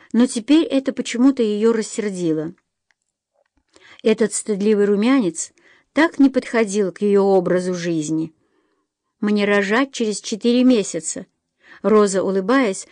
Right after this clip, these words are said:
погладила себя по животику. Элен посмотрела на нее неодобрительно. «Вот в этом мне что-то не верится. Смотри, какой у тебя живот!» «Я думаю, у меня будет двойня. Повитуха тоже так считает.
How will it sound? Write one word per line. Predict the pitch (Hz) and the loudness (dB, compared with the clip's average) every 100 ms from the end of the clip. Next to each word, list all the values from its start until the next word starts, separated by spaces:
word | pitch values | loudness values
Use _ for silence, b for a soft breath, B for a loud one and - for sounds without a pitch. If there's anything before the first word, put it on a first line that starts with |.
| b b | b b
погладила | 208 202 196 226 208 202 | -4 -2 -2 -2 -2 -4
себя | - 185 202 | -4 -4 -4
по | 196 190 | -4 -2
животику. | 196 185 151 - - - - _ _ _ _ _ b b | -2 0 -2 -4 -14 -18 -20 _ _ _ _ _ b b
Элен | 196 196 | 0 2
посмотрела | 190 190 190 190 202 233 208 | 0 -2 -2 -2 0 0 0
на | 180 | -2
нее | 175 175 190 | -2 0 0
неодобрительно. | 190 190 190 190 185 160 - 170 165 _ _ _ b b b b b | 0 0 0 -2 -4 -8 -10 -12 -12 _ _ _ b b b b b
«Вот | 240 247 | 0 2
в | 208 208 | 2 4
этом | 240 269 339 | 2 4 6
мне | 320 294 | 6 6
что-то | - 226 220 | 2 -2 0
не | 233 254 | 2 2
верится. | 214 175 180 - 185 190 _ _ _ _ _ | 2 0 -2 -8 -10 -12 _ _ _ _ _
Смотри, | - 262 269 269 269 | -4 2 4 4 0
какой | 254 220 233 220 | 2 0 4 4
у | |
тебя | 208 202 202 | 2 0 0
живот!» | 202 220 196 180 - _ _ _ _ _ _ _ _ | 0 0 0 -2 -6 _ _ _ _ _ _ _ _
«Я | 196 196 | -2 0
думаю, | 190 190 190 196 | 2 0 2 0
у | |
меня | 196 196 | 0 0
будет | 190 190 202 | -2 0 -2
двойня. | 185 185 180 175 175 - b b b b b | -2 0 2 0 -4 -8 b b b b b
Повитуха | - 226 220 262 240 269 | -2 0 2 2 2 0
тоже | 269 254 208 | 2 2 0
так | 214 202 | -2 -2
считает. | - - 202 208 185 180 | -4 -8 -2 0 0 -2